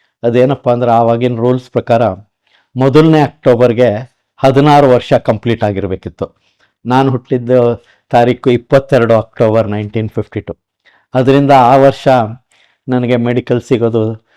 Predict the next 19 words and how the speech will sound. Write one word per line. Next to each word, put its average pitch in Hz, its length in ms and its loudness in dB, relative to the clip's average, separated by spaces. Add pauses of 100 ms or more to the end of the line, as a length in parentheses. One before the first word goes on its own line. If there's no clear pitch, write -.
(200)
ಸಾಧ್ಯತೆ 120 500 0
ಇರಲಿಲ್ಲ. 98 440 -8 (300)
ಹೆಂಗೂ 151 340 2
ಒಂದು 127 220 2
ವರ್ಷ 127 220 0
ಇದೆ, 120 580 0 (220)
ಏನು 127 220 2
ಮಾಡೋದು 117 280 0
ಅಂತ 113 160 -6
ಯೋಚನೆ 117 280 -4
ಮಾಡ್ತಿದ್ದಂಥ 107 580 -8
ಸಂದರ್ಭದಲ್ಲಿ 107 960 -6 (720)
ಬಹಳ 139 300 2
ದಿನಗಳ 131 400 0
ಮೇಲೆ 123 340 -2
ಬೆಂಗಳೂರಿನಲ್ಲಿ 117 840 -2
ನ್ಯಾಷನಲ್ 120 400 -4
ಕಾಲೇಜಲ್ಲಿ 113 800 -2 (380)
ಮತ್ತೆ 123 360 -2